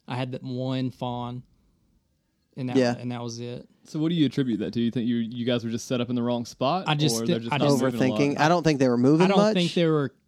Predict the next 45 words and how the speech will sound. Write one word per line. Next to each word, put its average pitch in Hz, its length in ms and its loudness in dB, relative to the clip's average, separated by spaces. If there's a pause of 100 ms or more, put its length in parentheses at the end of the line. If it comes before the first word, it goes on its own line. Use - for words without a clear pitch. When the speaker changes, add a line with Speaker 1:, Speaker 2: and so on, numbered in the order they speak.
(140)
Speaker 1:
going 143 340 0
into 139 180 -2
the 127 120 -6
big 131 260 -2
blocks 127 320 -4
of 113 100 -8
timber, 139 440 -2 (500)
most 135 420 -2
likely, 135 580 -6
Speaker 3:
Yeah. 131 80 -16
Speaker 1:
until 127 800 -4
later 120 240 -4
in 120 120 -8
the 123 80 -10
season. 127 420 -8 (100)
I 151 100 -4
think 147 220 -2
they 147 140 0
were 135 100 0
Speaker 3:
Gotcha. 110 120 -4
Speaker 1:
all 139 280 2
in 131 80 -2
that 123 220 -4
thick - 540 -8
cover, 123 440 -6 (360)
you 131 120 -8
know, 123 360 -6
Speaker 2:
Yeah. 131 220 2 (420)
Speaker 1:
close 143 240 -2
to 160 60 -4
those 143 420 -2 (140)
fields, 120 520 -6 (500)
yeah, 123 220 -14
and 131 220 -10
they 127 80 -2
just 120 180 -6
weren't 127 220 -6
moving 127 320 -2
far 127 260 -4
away 127 160 -2
from 120 220 -6
those. 117 300 -12 (100)
Speaker 2:
I 123 80 0
Speaker 3:
Yeah. 131 60 4
Speaker 2:
agree. 123 280 0